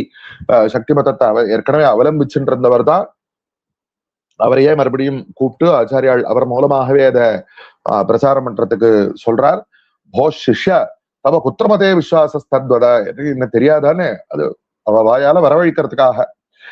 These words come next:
ஆஹ், "எந்த விஷயத்துல உனக்கு விசுவாசம் இருக்கு, விசேஷமான ஈடுபாடு இருக்கு சொல்லு." இத்யுக்தஹ திரிபுராகரம குமாரஹ பிரணம்ய இதம் அப்ரவீத். அவர் நமஸ்காரம் பண்ணி சொன்னாரா, "சுவாமின்னு பரமகுரோ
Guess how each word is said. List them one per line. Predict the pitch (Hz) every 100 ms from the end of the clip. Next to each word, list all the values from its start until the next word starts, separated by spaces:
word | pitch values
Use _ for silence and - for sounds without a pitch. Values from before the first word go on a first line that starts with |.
| - _ -
ஆஹ், | 127 175
"எந்த | 117 143 185
விஷயத்துல | 156 156 151
உனக்கு | 156 147 131
விசுவாசம் | 113 151 143 139
இருக்கு, | 120 139
விசேஷமான | 127 123 117 123 131
ஈடுபாடு | 123 139 123
இருக்கு | 107 98 117
சொல்லு." | 117 120 113 -
இத்யுக்தஹ | - 101 104 - 151 131
திரிபுராகரம | 120 104 117 127 127 131 120
குமாரஹ | 113 127 127 127 170 117 - _ _ _
பிரணம்ய | 123 165 190
இதம் | 147 131
அப்ரவீத். | 139 110 120 135 113
அவர் | 113
நமஸ்காரம் | 113 110 143 135
பண்ணி | 123 123
சொன்னாரா, | 123 117 123 151
"சுவாமின்னு | 156 104 127 131 156 160
பரமகுரோ | 113 113 131 139 185